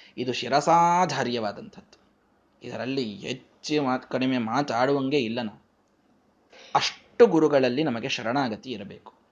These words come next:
ಭಗವಂತ ಬ್ರಹ್ಮದೇವರೊಂದಿಗೆ ಗುರುಗಳ ಸಂಬಂಧವನ್ನ, ತಾನು ವಿದ್ಯಾ ಸಂಬಂಧವನ್ನ ದೊಡ್ಡದು ಅಂತ ಹೇಳ್ಕೊಳ್ತಾನೆ. ಇದು ಸಂಪ್ರದಾಯದಲ್ಲಿ ಬಂದದ್ದೇನೋ, ನಾನು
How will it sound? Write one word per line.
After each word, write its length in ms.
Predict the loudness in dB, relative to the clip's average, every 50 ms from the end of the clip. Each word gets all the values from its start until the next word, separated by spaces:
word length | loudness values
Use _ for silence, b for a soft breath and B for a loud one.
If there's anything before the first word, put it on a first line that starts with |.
| _ _ _ _ _ _ _ _ _ _ _ _ _ b b b b b b -12 -6
ಭಗವಂತ 460 | 0 2 2 2 2 2 0 -2 0
ಬ್ರಹ್ಮದೇವರೊಂದಿಗೆ 1120 | -2 -2 -2 -2 -4 0 2 4 8 10 10 10 10 10 8 6 6 4 4 4 4 4
ಗುರುಗಳ 380 | 6 6 6 8 8 10 10 10
ಸಂಬಂಧವನ್ನ, 640 | 8 6 4 2 2 0 2 4 4 4 4 2 0
ತಾನು 220 | 0 2 2 2
ವಿದ್ಯಾ 320 | 0 -2 2 6 6 8 8
ಸಂಬಂಧವನ್ನ 540 | 6 4 0 0 2 2 4 2 2 2
ದೊಡ್ಡದು 320 | 0 0 0 0 0 0 -2
ಅಂತ 120 | -2 -2
ಹೇಳ್ಕೊಳ್ತಾನೆ. 760 | -6 -6 -4 -4 -6 -6 -8 -14 -20 _ _ -20 -20 -20 -20 _ _
ಇದು 500 | -8 -2 2 2 2 2 2 0 -2 -2 -4 -6 -12 -18 _ _ _ _ _ _ -16
ಸಂಪ್ರದಾಯದಲ್ಲಿ 680 | -16 -14 -12 -10 -6 -2 0 2 4 4 4 4 2
ಬಂದದ್ದೇನೋ, 520 | 0 -2 -2 -2 -2 -2 -2 -2 -2 0 0
ನಾನು 460 | 0 0 0 0 -2 -6 -8 -12 _